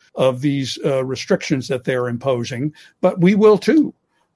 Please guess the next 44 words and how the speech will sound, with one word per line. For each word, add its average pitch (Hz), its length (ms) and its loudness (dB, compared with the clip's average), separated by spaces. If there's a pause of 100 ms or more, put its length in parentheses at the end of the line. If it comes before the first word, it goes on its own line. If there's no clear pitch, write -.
(160)
Uh, 135 400 -2
and, 147 460 -4
um, 147 400 -2
somehow 175 400 2
or 160 140 4
other, 160 320 4 (320)
we're 190 320 -2
gonna 165 140 2
have 165 140 0
to - 80 -4
work 165 200 0
our 160 140 2
way 165 180 4
through 196 220 -2
this. 143 240 -2
We're 143 100 -4
gonna 139 220 -6
have 147 200 -4
to 143 160 2 (280)
realize 151 680 4
that, 147 280 -2
uh, 147 220 2
we, 151 200 2
we 302 120 0
can, 180 260 0 (320)
we 160 140 4
have 165 140 4
a 143 80 2
very 170 260 2
big 160 320 0
world 170 280 2
market 170 420 0
with 127 180 -4
lots 151 460 -4
of 160 260 -4 (140)
goods 180 220 4
flowing 165 400 2
back 156 260 -2
and 160 140 -6
forth. 175 360 -4
We 131 140 -4
may 165 200 2
want 170 260 2
to 151 200 0